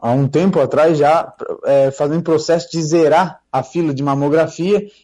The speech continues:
e de normalizar a, essa fila de exames preventivos, né, de chamar as pessoas, né, dos agentes de saúde, chamar as mulheres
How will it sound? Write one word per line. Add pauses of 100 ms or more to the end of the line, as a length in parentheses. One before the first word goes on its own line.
e
de
normalizar (240)
a,
essa
fila
de (560)
exames
preventivos,
né,
de
chamar
as
pessoas,
né,
dos
agentes
de
saúde,
chamar
as
mulheres